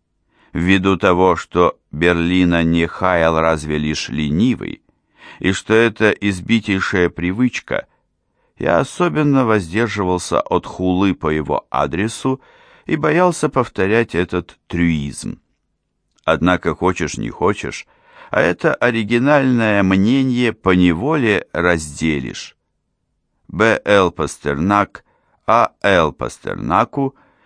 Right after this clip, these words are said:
пятнадцатое февраля тысяча девятьсот двадцать третьего года. Пастернак. Полное собрание сочинений, том седьмой, страница четыреста сорок четвёртая.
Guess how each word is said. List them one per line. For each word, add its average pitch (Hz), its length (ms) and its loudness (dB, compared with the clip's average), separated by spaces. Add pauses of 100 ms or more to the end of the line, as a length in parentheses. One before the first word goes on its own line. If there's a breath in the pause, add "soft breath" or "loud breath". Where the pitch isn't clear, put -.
(120 soft breath)
пятнадцатое 92 760 -2
февраля 78 460 -2
тысяча 80 340 -8
девятьсот 78 400 -4
двадцать 76 460 -4
третьего 69 480 -8
года. - 440 -10 (800)
Пастернак. 104 840 0 (600)
Полное 95 440 2
собрание 82 560 0
сочинений, 87 680 -2
том 82 280 0
седьмой, 101 600 -4 (380 soft breath)
страница 123 680 2
четыреста 104 720 -4
сорок 85 420 -2
четвёртая. - 760 -10